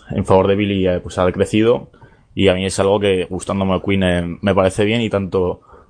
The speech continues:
por el hecho de, de, de darle mi-, más minutos a los jugadores jóvenes para desarrollarlos en este final de temporada como de, de intentar, eh, pues, no compensar al equipo con, con un mayor rol de Lance Thomas, que además he de decir que está mucho más acertado desde el triple,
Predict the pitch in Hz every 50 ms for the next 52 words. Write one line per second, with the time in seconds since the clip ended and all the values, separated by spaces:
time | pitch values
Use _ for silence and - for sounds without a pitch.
0 | _ _ - 101 98 101 107 107 - 117 117 113 113 113 110 107 - - 107 _
1 | _ _ _ _ _ _ _ _ _ _ _ _ _ - - _ _ _ - 104
2 | 95 104 101 95 95 90 90 87 87 85 82 80 87 92 95 101 104 107 107 104
3 | 104 104 104 101 104 104 98 101 101 101 98 - - - 101 104 101 95 - 95
4 | 95 90 90 87 85 82 - - - - - 98 95 92 - 101 98 92 95 101
5 | 101 104 98 98 95 92 98 92 - 95 92 98 98 90 98 95 92 87 98 90
6 | 85 82 82 80 95 92 87 90 87 87 82 82 85 87 - _ _ - - -
7 | - _ _ _ _ _ - - 98 92 85 92 90 92 82 101 104 98 101 101
8 | 98 98 95 95 92 _ _ _ _ _ _ _ _ _ _ _ _ _ - -
9 | - - 87 82 101 - - - 92 90 92 - 104 101 101 101 101 101 90 104
10 | 98 101 98 95 95 95 92 92 95 90 - 101 98 95 95 92 92 90 90 90
11 | 80 - - - 98 101 101 95 95 95 95 95 92 95 95 90 90 95 98 101
12 | 101 98 95 95 92 - - 101 104 113 113 - - 95 92 92 98 95 - 110
13 | 104 98 - 120 110 - - 87 - - 98 95 92 - - 95 92 95 95 90
14 | 87 90 101 95 95 95 90 90 90 87 - 107 113 - 110 113 117 -